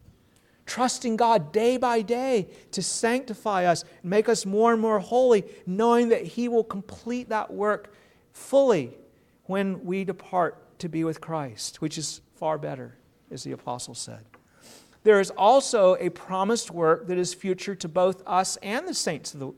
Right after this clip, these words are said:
of old. They're, they're up there waiting for something that we also are waiting for. They have something we don't have, perfection of their spirit. They have something else that they're waiting for that we also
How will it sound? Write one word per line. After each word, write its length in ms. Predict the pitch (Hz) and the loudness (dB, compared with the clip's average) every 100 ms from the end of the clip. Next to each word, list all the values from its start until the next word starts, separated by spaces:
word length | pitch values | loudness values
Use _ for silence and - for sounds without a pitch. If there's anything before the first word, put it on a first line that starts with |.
| 262 | -8
of 240 | 160 156 | -8 -8
old. 340 | - 135 107 - _ _ _ _ | -4 -2 -4 -12 _ _ _ _
They're, 340 | 175 240 262 175 | 8 10 10 8
they're 220 | 247 269 | 10 12
up 200 | 262 185 | 10 8
there 280 | 262 277 240 | 8 10 10
waiting 560 | 220 294 311 277 190 - _ | 8 8 6 0 -2 -8 _
for 120 | - | 0
something 500 | 214 233 233 262 277 254 _ _ _ _ - | 2 2 2 -2 -2 -8 _ _ _ _ 8
that 180 | 233 202 | 8 8
we 180 | 277 | 4
also 720 | 269 226 208 - 208 190 156 - | 8 8 6 4 6 6 4 0
are 120 | 196 | 2
waiting 380 | 190 202 196 185 | 4 4 2 0
for. 360 | 170 185 156 117 | -4 -2 -2 0
They 180 | 165 196 | 0 2
have 220 | 208 214 | 4 4
something 280 | 240 240 240 | 2 2 2
we 140 | 233 | 8
don't 260 | 247 269 226 | 8 8 6
have, 460 | 285 302 294 - | 4 4 2 -6
perfection 380 | - 160 175 - | -8 -4 -4 0
of 40 | |
their 120 | 214 214 | 2 2
spirit. 420 | - 254 254 - - - | 8 8 8 4 -20 0
They 120 | 190 | 4
have 180 | 185 202 | 8 8
something 280 | - 233 226 | 6 2 4
else 380 | 220 240 240 - - _ - | 6 6 6 -2 -12 _ 2
that 140 | 196 | 4
they're 200 | 190 226 | 6 6
waiting 320 | 220 233 240 | 6 4 4
for 400 | 233 240 247 262 - _ _ _ | 0 4 4 4 -2 _ _ _
that 180 | 233 185 | 6 6
we 200 | 214 226 | 2 0
also 640 | 196 208 - 202 170 127 | 2 2 2 4 2 0